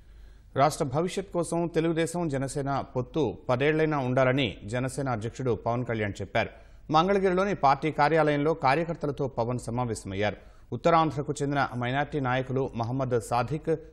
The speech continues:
ప్రకాశం జిల్లాకు చెందిన వ్యాపారి గరికపాటి వెంకట్ పవన్ కళ్యాణ్ సమక్షంలో పార్టీలో చేరారు.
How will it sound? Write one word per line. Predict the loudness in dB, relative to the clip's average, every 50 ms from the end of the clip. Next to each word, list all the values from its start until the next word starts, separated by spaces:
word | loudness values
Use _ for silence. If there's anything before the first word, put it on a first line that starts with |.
| -12 -6
ప్రకాశం | -4 -4 0 0 0 0 0 -2 -2
జిల్లాకు | -2 0 0 0 -2
చెందిన | -2 -6 -6 -4 -2 -4 -4 -4 -4
వ్యాపారి | -2 0 0 0 0 0 -2 -2 0 0 0
గరికపాటి | -2 -2 -2 -4 -4 -4 -4 -4 -6 -10 -6
వెంకట్ | -6 -4 -4 -4 -4 -6 -6 -4 -6 -8 -8 -8 -4 -2
పవన్ | 0 0 0 -2
కళ్యాణ్ | -2 -2 -2 -2 -2 -4
సమక్షంలో | -6 -6 -8 -8 -6 -6 -6 -4 -4 -4
పార్టీలో | 0 0 0 0 0 -4 -6 -6 -6 -6 -4
చేరారు. | 0 0 0 0